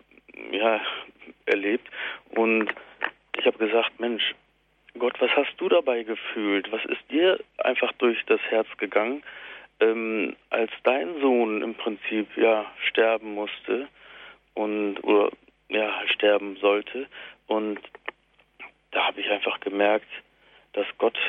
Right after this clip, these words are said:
irgendwo auch ein, ein sehr weiches Herz irgendwo hatte und auch, ja, ich denk mal, bitterlich geweint hat, dass es ihm nicht leicht gefallen ist, wenn ich's mal <laughs> überhaupt so sagen kann, ähm, auch sowas zu machen und dass es auch bei uns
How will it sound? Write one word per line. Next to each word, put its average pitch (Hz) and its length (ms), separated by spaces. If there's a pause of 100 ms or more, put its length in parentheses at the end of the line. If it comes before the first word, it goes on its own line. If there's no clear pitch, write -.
(100)
irgendwo 107 400
auch - 280
ein, 95 480 (680)
ein 101 200
sehr 101 220
weiches 120 360 (100)
Herz 107 220
irgendwo 98 360
hatte - 240
und - 440
auch, 110 120 (320)
ja, 101 240 (180)
ich - 140
denk 107 220
mal, 107 140
bitterlich 107 480
geweint 101 460
hat, 101 200 (460)
dass 104 180
es - 180
ihm 104 240
nicht 123 280
leicht 107 380
gefallen 98 440
ist, 95 180 (260)
wenn 98 140
ich's - 160
mal 104 160
<laughs> 104 40
überhaupt 104 280
so 85 140
sagen 95 320
kann, 87 220 (440)
ähm, 101 640 (540)
auch - 180
sowas 104 220 (140)
zu 104 60
machen 104 360
und 95 340
dass 98 100
es 104 140
auch - 160
bei 101 140
uns 135 340